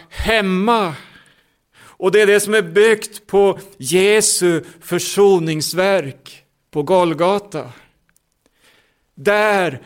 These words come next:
är vårt hem. Det är församlingen.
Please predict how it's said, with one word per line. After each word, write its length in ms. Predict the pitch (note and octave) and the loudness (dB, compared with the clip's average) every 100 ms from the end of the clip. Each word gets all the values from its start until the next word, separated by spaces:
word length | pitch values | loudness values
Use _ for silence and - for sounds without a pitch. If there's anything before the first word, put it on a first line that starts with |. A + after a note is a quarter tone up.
| - | -10
är 540 | D#3+ F3 F3+ E3 C3+ - - | -4 -2 0 -2 -4 -10 -12
vårt 600 | B2+ D#3+ D#3+ D3 - - _ _ | -2 0 2 -2 -8 -20 _ _
hem. 640 | - D#3 E3+ E3 A#2 A2+ G#2+ - _ _ _ _ _ _ _ - | -12 -6 -4 -4 -8 -12 -16 -18 _ _ _ _ _ _ _ -8
Det 100 | C#3+ | -6
är 100 | C#3 | -4
församlingen. 1040 | C#3 B2+ - D3+ E3 C3+ C3+ B2+ B2 B2+ | -8 -10 -6 -4 -4 -4 -6 -8 -12 -18